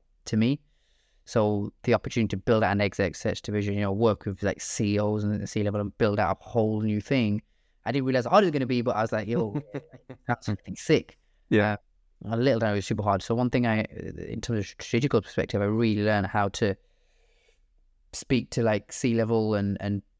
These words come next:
Speaker 1: build out new markets and new regions at quite a young age. Like, the things I was doing was quite advanced.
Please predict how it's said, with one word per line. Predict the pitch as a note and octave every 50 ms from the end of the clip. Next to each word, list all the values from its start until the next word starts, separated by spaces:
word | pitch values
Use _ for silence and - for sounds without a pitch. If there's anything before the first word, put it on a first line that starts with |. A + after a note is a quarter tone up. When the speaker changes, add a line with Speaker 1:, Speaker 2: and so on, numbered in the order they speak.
| _
Speaker 1:
build | - B2 A#2 A2+ A2 A2 G#2+
out | G#2+ G#2+ G#2 G#2+ G2
new | A2+ A2+ A2+ G#2+
markets | G#2 A2 G#2+ G#2 G#2 - - - - -
and | A#2+ A2 A2
new | A2 A2 A2
regions | A2+ A#2+ A2+ A2 A2 G2+ G2
at | G#2 F#2+ - -
quite | - - A#2 A2+ F#2+ G2
a |
young | G#2+ G#2+ G#2+ G#2 G2+
age. | G#2 G#2 A2+ C3 D3 C#3+ -
Like, | - G#2+
the | -
things | - - C#3 B2+ A2+
I | G#2+
was | G#2+ G#2+
doing | A#2+ A2+ G#2+
was | G#2 F#2
quite | - - - A#2 G2
advanced. | E2 F#2 - G#2+ A#2 C3+ C3 - - -